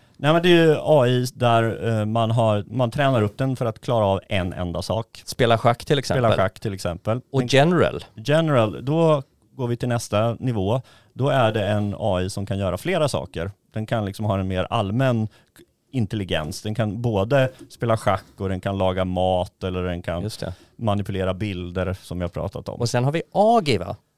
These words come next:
Speaker 2: Är det
Speaker 1: Eh,
Speaker 2: den?
Speaker 1: nej, s-, eski är den
Speaker 2: eski.
Speaker 1: sista.
Speaker 2: Okej.
Speaker 1: Det är super general intelligence. Och det är den nivån som, eh, Diana pratade om förut här.
Speaker 2: <laughs>
Speaker 1: Där man blir, där, där den har ett eget medvetande och kan fatta egna beslut. Och där är vi ju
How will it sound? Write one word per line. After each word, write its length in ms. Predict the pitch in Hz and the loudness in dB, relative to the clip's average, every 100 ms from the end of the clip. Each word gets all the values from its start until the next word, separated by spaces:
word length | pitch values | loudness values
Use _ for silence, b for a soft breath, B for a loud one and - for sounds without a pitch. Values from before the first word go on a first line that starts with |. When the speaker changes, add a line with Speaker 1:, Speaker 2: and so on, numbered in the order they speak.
| _ _ - | _ _ -4
Speaker 2:
Är 120 | 110 | 2
det 60 | 156 | 6
Speaker 1:
Eh, 120 | - | 6
Speaker 2:
den? 100 | 185 | 8
Speaker 1:
nej, 180 | 175 143 | 8 6
s-, 180 | 135 - | 4 0
eski 380 | 151 151 - 95 | -2 -2 -4 -6
är 80 | 87 - | -6 -6
den 120 | - 113 | 0 2
Speaker 2:
eski. 240 | 107 110 | 2 0
Speaker 1:
sista. 260 | 92 80 - - | -2 -2 -4 -2
Speaker 2:
Okej. 240 | 131 113 | 2 2
Speaker 1:
Det 60 | 110 | 2
är 220 | 101 101 | 2 0
super 640 | - 135 120 98 92 76 | -2 -2 0 0 0 -2
general 520 | 95 101 95 87 87 98 | -2 -2 -2 -4 -4 -6
intelligence. 680 | 95 90 85 87 80 85 - b b | -6 -4 -4 -4 -8 -10 -12 b b
Och 100 | - | -4
det 160 | 123 120 | 2 4
är 100 | 107 | 4
den 160 | 101 98 | 2 0
nivån 280 | 92 92 | -2 -2
som, 160 | 92 90 - - | -4 -6 -8 -10
eh, 100 | - 90 80 67 | -8 -6 -8 -10
Diana 480 | 64 104 104 87 113 | -10 -4 -2 0 -2
pratade 380 | - 90 90 82 | -2 -4 -4 -8
om 120 | 87 | -6
förut 380 | 90 87 98 - | -2 -2 -2 -6
här. 340 | - 95 90 | -8 -8 -8
Speaker 2:
<laughs> 40 | 90 | -6
Speaker 1:
Där 100 | 98 | -2
man 180 | 95 92 | -2 -2
blir, 460 | 92 87 90 90 b b b | -2 -2 -2 -4 b b b
där, 260 | - 117 104 | -4 0 0
där 220 | 76 107 | 0 -2
den 80 | 101 | 0
har 140 | 104 | 0
ett 100 | 92 | -2
eget 340 | 95 107 101 123 | -2 -2 -2 -2
medvetande 720 | 107 90 98 107 - 80 80 | -2 -2 -4 -6 -6 -8 -8
och 120 | 78 | -8
kan 220 | 90 78 | -8 -8
fatta 400 | - - 92 - | -12 -8 -6 -6
egna 340 | 92 85 95 98 | -6 -6 -6 -6
beslut. 460 | 98 - 65 - | -6 -8 -10 -10
Och 80 | - | -6
där 200 | 101 98 | 0 2
är 140 | 87 87 | 0 -2
vi 100 | 90 | -4
ju 220 | 90 | -4